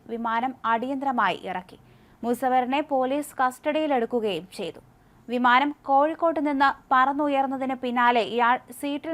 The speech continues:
നിന്ന് എഴുന്നേറ്റ് നിൽക്കുകയായിരുന്നു. തുടർന്ന് വിമാനത്തിന്റെ പിന്നിലേക്ക് പോയ മുസവിർ ജീവനക്കാരെ ആക്രമിക്കുകയും വാതിൽ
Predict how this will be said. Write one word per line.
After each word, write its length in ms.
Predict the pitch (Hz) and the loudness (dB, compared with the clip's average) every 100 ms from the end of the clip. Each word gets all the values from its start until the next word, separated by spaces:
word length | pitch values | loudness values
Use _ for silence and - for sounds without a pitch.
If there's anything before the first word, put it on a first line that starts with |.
| 285 | -2
നിന്ന് 200 | 262 208 - 233 | 0 0 -2 -4
എഴുന്നേറ്റ് 440 | 240 262 294 294 254 | -2 -2 -4 -4 -4
നിൽക്കുകയായിരുന്നു. 640 | 226 220 220 185 170 - - _ _ - - _ - | -6 -4 0 0 0 -8 -20 _ _ -20 -20 _ -2
തുടർന്ന് 380 | 349 359 370 381 - 269 | 2 4 4 2 2 -2
വിമാനത്തിന്റെ 600 | 285 302 320 320 311 330 302 | 0 2 0 -2 -4 -4 -4
പിന്നിലേക്ക് 500 | 277 277 285 294 294 | -4 -2 -2 -4 -2
പോയ 300 | 277 269 262 233 | 2 4 4 2
മുസവിർ 460 | 254 254 254 247 - - - 226 | -4 0 2 2 -2 -10 -16 -8
ജീവനക്കാരെ 640 | 262 285 294 294 277 269 277 - 247 | -4 -2 -2 0 2 2 0 4 4
ആക്രമിക്കുകയും 720 | 254 302 294 262 262 240 - - - 226 | 4 0 -2 -2 0 2 0 -6 -8 2
വാതിൽ 320 | 240 247 277 | 4 4 0